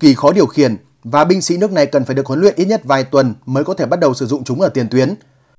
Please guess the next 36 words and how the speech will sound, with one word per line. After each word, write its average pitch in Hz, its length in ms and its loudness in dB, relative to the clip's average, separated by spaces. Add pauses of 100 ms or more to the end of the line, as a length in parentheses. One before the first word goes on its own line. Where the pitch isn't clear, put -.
(360)
Dvoretzky 175 640 2
cho 175 140 0
hay, 151 240 4 (300)
điều 180 180 4
khiển 160 240 2
U 151 120 2
A 180 120 4
V 160 100 0
F 190 200 4
P 165 200 -2
V 180 40 2 (160)
cũng 156 120 -6
giống 147 160 -2
như 170 100 0
lái 131 140 2
máy 143 120 0
bay 165 140 0
dân 151 140 -2
dụng 139 180 -4 (100)
Cessna 151 440 0
sản 135 180 0
xuất 196 160 -4
từ 139 100 0
những 135 100 -2
năm 160 140 0
một 135 60 -4
nghìn 123 180 -2
chín 127 140 -2
trăm 143 180 0
sáu 123 160 -2
mươi 156 140 0
vậy. 127 180 2 (680)
Theo 185 160 4
chuyên 185 160 2
gia 175 140 4
Hamblin, 160 420 2